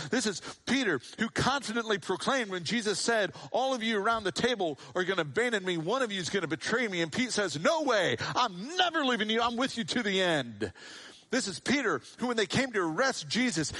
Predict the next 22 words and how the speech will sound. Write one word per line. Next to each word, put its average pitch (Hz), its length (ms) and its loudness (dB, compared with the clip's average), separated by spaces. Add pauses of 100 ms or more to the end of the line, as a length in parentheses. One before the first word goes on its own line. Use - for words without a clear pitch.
(100)
he 262 100 4
confronted 269 800 0
the 226 100 0
soldiers, 196 460 0
pulled 285 300 0
out 262 100 2
his 208 140 0
sword, 226 280 2 (160)
showed 247 280 0
his 156 180 -2
terrible 233 380 0
swordsmanship. 151 640 -2
The 160 80 0
best 208 260 0
he 254 80 -6
could 165 140 -4
do 180 100 0
was 151 160 -2
lop 160 340 0
off 147 220 -2
an 135 80 -4
ear. 120 260 0